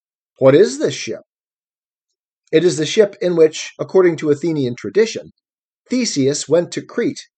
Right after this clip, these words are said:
when he took with him the fourteen youths, and was the savior of them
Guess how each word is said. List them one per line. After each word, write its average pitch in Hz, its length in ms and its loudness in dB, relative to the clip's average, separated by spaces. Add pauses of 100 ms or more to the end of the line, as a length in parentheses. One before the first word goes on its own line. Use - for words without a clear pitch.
(220)
when 180 140 2
he 185 100 2
took 156 240 -4
with 226 220 2
him 151 160 -4
the 160 100 -2
fourteen 180 560 -4
youths, 156 560 -6 (480)
and 196 280 2
was 190 280 2
the 165 80 -4
savior 190 500 2
of 147 160 6
them 165 300 2